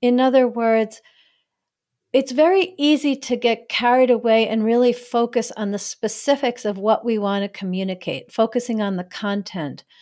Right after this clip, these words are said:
But that is much less likely to, at least in the long term,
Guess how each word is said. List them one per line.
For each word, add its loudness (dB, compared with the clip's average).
But 0
that 4
is 0
much 0
less -2
likely -2
to, -2
at -4
least -4
in 0
the -2
long -2
term, -8